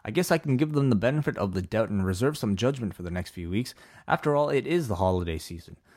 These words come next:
I just found that opening segment a bit insulting and masturbatory on the part of the McMahon family.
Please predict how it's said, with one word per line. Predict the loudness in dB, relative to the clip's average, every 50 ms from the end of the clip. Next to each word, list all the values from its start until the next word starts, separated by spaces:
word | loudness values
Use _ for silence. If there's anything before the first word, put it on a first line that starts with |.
| -20 _ -10
I | -6 -6
just | -4 -2
found | 0 2 4 4
that | 4 4
opening | 4 2 2 2 0 2
segment | 2 0 2 2 0 0
a | -2 -2
bit | 0 0 0 0
insulting | 0 -2 -4 -4 -2 0 0 0 2 2 2 2
and | 2 4 4
masturbatory | 4 4 2 2 -2 -4 -4 -4 -2 0 0 2 2 4 2
on | 2
the | 0
part | 0 0 0 0
of | 2 0
the | 0
McMahon | 0 0 0 0 0 0 0 0 -2
family. | 0 2 2 2 2 2 0 -2